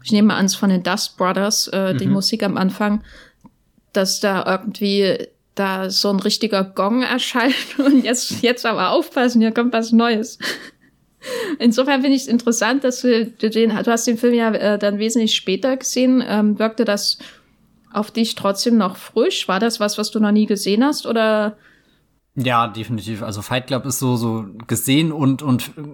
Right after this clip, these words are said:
Speaker 2: äh, realisiert, okay, das ist grad absolut,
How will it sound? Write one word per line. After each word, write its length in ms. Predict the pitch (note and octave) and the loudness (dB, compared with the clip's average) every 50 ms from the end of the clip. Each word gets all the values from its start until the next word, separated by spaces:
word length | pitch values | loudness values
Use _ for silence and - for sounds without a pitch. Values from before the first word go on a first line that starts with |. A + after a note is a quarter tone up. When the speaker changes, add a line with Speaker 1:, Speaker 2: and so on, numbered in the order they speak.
| D3 C#3+ D3+ | -18 -18 -16
Speaker 2:
äh, 160 | - - C3+ | -8 -4 -2
realisiert, 1000 | B2 B2+ B2 B2 B2 A#2+ A#2+ G#2+ A#2 C3 B2 A#2+ A#2+ B2 B2 - C#3 C#3 C3 C#3 | 0 0 0 0 -2 -2 -4 -2 0 0 2 2 0 0 -2 -2 -2 -2 -2 -2
okay, 220 | B2+ - - C3+ A#2 | -4 -4 -2 -2 -2
das 140 | A#2+ G#2 | -2 -4
ist 180 | A#2 A2+ - - | -4 -6 -8 -6
grad 500 | - A#2+ A#2 A#2+ A2 - - - - - | -4 -2 -2 -2 -4 -6 -10 -18 -10 -6
absolut, 640 | B2 B2 - - D3 C#3 C#3 C3+ C3+ A#2+ - E3+ | -6 -6 -6 -6 -6 -4 -4 -4 -4 -4 -8 -14